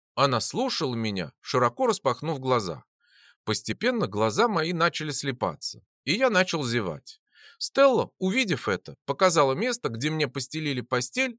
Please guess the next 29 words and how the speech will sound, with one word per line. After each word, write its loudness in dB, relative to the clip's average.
и -4
я 6
завалился 2
спать. -10
Уже 2
засыпая, 0
я 2
почувствовал, -2
как -2
кто-то 0
укрыл -6
меня 2
одеялом. -2
С -4
утра 6
мы 0
снова 0
двинулись -4
в -20
путь. -16
Теперь -4
до 6
самого 2
города 2
не -2
будет -4
ни -2
одной 0
деревни, -4